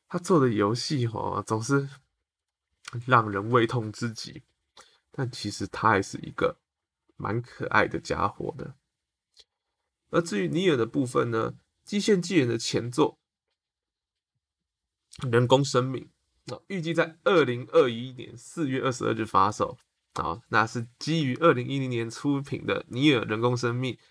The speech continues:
所做的加强版，有兴趣的朋友可以预定一下啊。好，不过呢，我今天就得说他们故事，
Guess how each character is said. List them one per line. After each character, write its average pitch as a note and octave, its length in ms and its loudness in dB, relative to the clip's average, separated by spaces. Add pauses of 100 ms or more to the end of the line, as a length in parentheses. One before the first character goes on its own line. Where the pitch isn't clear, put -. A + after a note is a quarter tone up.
(260)
所 - 140 -6
做 A2 200 4
的 G#2+ 60 2
加 A2+ 140 2
强 G2 180 -2
版， F2+ 180 -2 (440)
有 A2 160 2
兴 C3 200 0
趣 B2+ 120 4
的 A#2+ 60 6
朋 A2 180 -2
友 G#2 140 2
可 - 120 -2
以 G#2+ 80 2
预 A2 160 -2
定 G#2+ 160 -4
一 F#2+ 120 -4
下 G2+ 160 2
啊。 D2 280 2 (240)
好， - 200 -8 (340)
不 - 80 -10
过 G3+ 160 6
呢， E3+ 240 4 (920)
我 - 140 -2
今 C3+ 160 0
天 D3 140 2
就 D3 120 4
得 F#2+ 100 2
说 G#2 160 2
他 G2+ 160 4
们 F#2 100 -8
故 F#2+ 220 -6
事， - 280 -8